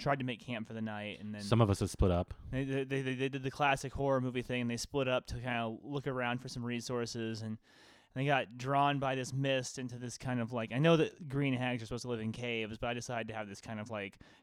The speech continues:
Speaker 1: kind of, like, a German folktale kind of, like, house be in the Underdark, which is supposed to be kind of peeking to them. And so, uh, characters started disappearing, and then they started, the,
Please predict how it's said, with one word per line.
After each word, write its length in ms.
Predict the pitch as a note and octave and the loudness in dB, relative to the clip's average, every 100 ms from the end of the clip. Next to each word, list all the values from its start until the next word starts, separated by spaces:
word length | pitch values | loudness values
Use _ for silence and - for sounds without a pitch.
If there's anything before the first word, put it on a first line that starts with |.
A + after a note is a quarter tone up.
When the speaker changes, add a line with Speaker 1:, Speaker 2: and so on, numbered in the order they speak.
| - | -8
Speaker 1:
kind 160 | B2+ A#2+ | 0 0
of, 80 | A2+ | 0
like, 260 | A2 G#2+ | -2 -2
a 140 | A2 G2+ | -6 -6
German 480 | G#2+ C3 B2+ A#2 | -2 0 2 0
folktale 580 | A2+ A#2+ A2 - A#2 G#2+ | 0 -2 -4 -4 -2 -2
kind 160 | - G#2+ | -2 -8
of, 80 | G2 | -8
like, 160 | F#2 | -10
house 600 | - - G#2 A#2+ - - - - | -10 -4 -2 -2 -6 -6 -12 -4
be 100 | A#2 | -2
in 80 | A2+ | -2
the 80 | |
Underdark, 440 | A2+ A2 A2 A2+ G#2 | -4 -6 -6 -6 -8
which 140 | - A#2 | -12 -14
is 80 | |
supposed 220 | - A#2 G#2+ | -6 -6 -6
to 40 | |
be 40 | |
kind 180 | A2 G#2+ | -8 -10
of 80 | G2 | -6
peeking 340 | B2+ A#2+ G#2 | -8 -6 -6
to 80 | G#2 | -6
them. 340 | G#2 G2+ G2 G#2+ _ - - - - _ - | -8 -6 -8 -8 _ -20 -20 -20 -20 _ -6
And 220 | B2+ B2 | -4 -2
so, 760 | - B2+ A#2+ A#2 A2+ A2 A2+ _ _ | 2 4 4 4 2 0 -4 _ _
uh, 540 | A#2+ A#2 G#2+ G2+ G2 F2 G3 | -4 -2 0 -2 -4 -8 -12
characters 300 | - C#3+ C#3 | -4 0 0
started 200 | - B2+ | 0 -2
disappearing, 720 | A#2 B2 C3 A#2+ A#2 A#2 A2+ G#2+ | -2 -4 0 0 0 0 -2 -4
and 100 | G#2 | -4
then 140 | G#2+ | -4
they 160 | G#2+ G2+ | -6 -6
started, 320 | C3 A2+ G#2 | -6 -6 -6
the, 140 | A2 | -10